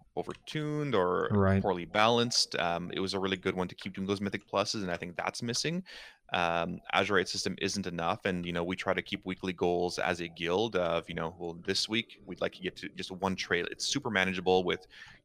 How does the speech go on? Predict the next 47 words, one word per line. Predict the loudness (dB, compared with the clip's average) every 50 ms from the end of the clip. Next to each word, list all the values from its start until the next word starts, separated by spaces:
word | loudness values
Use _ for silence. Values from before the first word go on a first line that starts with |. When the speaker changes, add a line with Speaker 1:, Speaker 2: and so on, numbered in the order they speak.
| _ -4
Speaker 1:
casual | 0 2 2 4 4 2
play | 0 0 2 4 4 4
style. | 4 2 2 0
You | 0 -2
can | -4 -10 -10 -10 -14 -16 -8 0
not | 2 4 4 6
log | 6 4 4
in | 2
for | 0 0 2
days | 4 4 4 4 2 0
and | -4
still | -4 0 0 2
manage | 4 4 4 4 4 2 -2 -2
one | 2 2 2 2
trait | 2 0 0 0 0
a | 0
week. | -2 -4 -4 -4 -6 -8 -14 -20 -18 -18 -18 -18 -20 -20 -20 -10 -4
Um, | -2 0 0 2 2 2 2 0 -2 -4 -8 -12 -14 -20 _ _ -20 -20 -20 _ _ _ _ _ _ _ _ -4
so | 2 4 4
yeah, | 6 6 6 6 6
I | 6
mean, | 4 6
I | 6 6 6
think | 4 2 0
there's, | 2 2 2 0
there's | 0 -2 -2 -2 -2
missing | -2 -2 -2 0 0 2 0 0 0
rewards | 0 0 -2 0 0 0 2 2 2 0 -2 -2 -4 -2 -2 0
and | 0 0 0 0
they | -2
could | -2 -4 -4
be | -2 2
better. | 4 4 6 6 6
I | 4
don't | 4 2 -2
have | -6 -6 -6
any | -6 -4
suggestions | -4 -4 -4 -2 -2 -2 -2 -4 -4 -2 -2
of, | -2 -4 -4 -6 -8
of | -8 -8 -6 -2
what | -2 -2 -2 -4
they | -12 -10
could | -10 -6 0 4
Speaker 2:
Yeah, | 6 6 6 6
Speaker 1:
do | 4 0 4 6
Speaker 2:
I'm, | 8 8
Speaker 1:
better. | 8 6 4 0